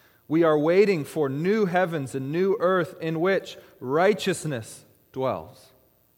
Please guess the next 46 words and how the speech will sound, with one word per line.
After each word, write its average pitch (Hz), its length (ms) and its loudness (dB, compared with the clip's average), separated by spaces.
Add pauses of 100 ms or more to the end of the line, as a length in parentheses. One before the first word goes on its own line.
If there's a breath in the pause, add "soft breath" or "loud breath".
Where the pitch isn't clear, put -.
(1600)
And 170 60 -2
it's 165 100 -2
so 240 160 6
hard 190 380 2
for 190 220 -2
our 160 100 2
minds 160 420 -2
to 160 120 -8
wrap 156 320 0
around, 151 260 -2
well, 143 140 -2
well, 202 200 -6 (180 loud breath)
how 233 200 2
could 233 160 -2
it 214 80 4
really 196 260 4
be 175 180 -2
that 175 380 2
much 165 320 -2 (140)
better 127 480 -2 (540)
than 151 180 -4
this? 170 280 0
Because 156 280 -4
this 175 220 -6
world 180 200 0
is 165 140 -4
incredible, 160 520 -4
and 139 120 -6
it 135 80 -8
is. 123 300 -8 (1700 soft breath)
And 143 120 -2
I - 20 4
like 156 240 2
what 180 160 0
C 180 220 0
S 165 120 -4
Lewis 160 340 -2
has 156 300 -2
to 151 120 -10
say 151 400 0
in 147 100 -6
his 147 220 -6
book, 151 320 -6
The 135 60 -6
Great 139 460 -4
Divorce. 131 680 -8